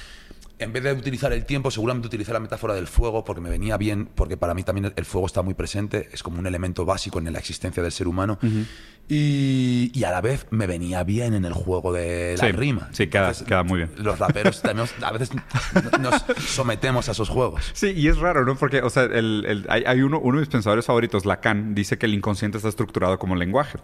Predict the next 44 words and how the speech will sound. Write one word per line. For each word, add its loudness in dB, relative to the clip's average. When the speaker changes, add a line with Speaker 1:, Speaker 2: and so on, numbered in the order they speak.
Speaker 1:
Ajá. -2
Speaker 2:
Y -2
que -2
no 0
es -4
tanto -2
que -2
nosotros -2
hablemos 2
el 0
lenguaje, 0
sino -2
que -2
el 2
lenguaje 0
nos -2
habla 4
a 0
Speaker 1:
A 0
Speaker 2:
nosotros. 2
Speaker 1:
nosotros, 0
¿no? 2
Speaker 2:
Sí, 2
y 4
eso 2
de 4
decir 4
que 0
el 4
lenguaje 2
nos 0
habla 2
a 2
nosotros 0
es 0
ver 4
cómo 0
nosotros -2
como 0
sujetos -2
estamos 2
sujetos 0
al 2
lenguaje. 0